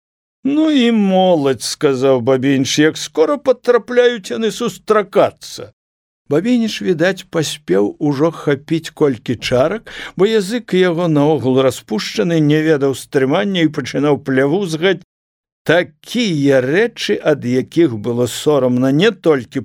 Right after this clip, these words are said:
паненкам і кабетам, але часта і мужчыны апускалі вочы або заходзіліся ад смеху.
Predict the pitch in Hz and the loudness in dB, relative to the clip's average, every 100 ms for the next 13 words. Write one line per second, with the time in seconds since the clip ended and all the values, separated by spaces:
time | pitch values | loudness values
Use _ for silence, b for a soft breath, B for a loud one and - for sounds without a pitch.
0 | 139 127 135 117 - 117 113 123 113 165 | -2 0 0 -2 -2 -2 0 -2 0 -2
1 | 190 214 - _ - 131 139 143 - 151 | 0 -4 -6 _ -2 0 2 -2 2 2
2 | 151 151 143 139 135 - - - 196 170 | 2 0 0 2 -2 -4 -6 -2 0 2
3 | 139 123 131 123 - 135 123 120 120 151 | 0 0 -4 -4 0 0 2 -2 0 -2
4 | 151 139 - _ _ - 135 170 196 208 | 0 -4 -6 _ _ 0 4 6 4 2
5 | 190 226 220 202 226 - 147 151 127 143 | 0 0 0 0 0 0 2 2 2 -2
6 | 147 156 151 160 151 - - 104 107 98 | 0 -2 0 -2 -2 -4 -12 -8 -6 -6
7 | - - | -10 -16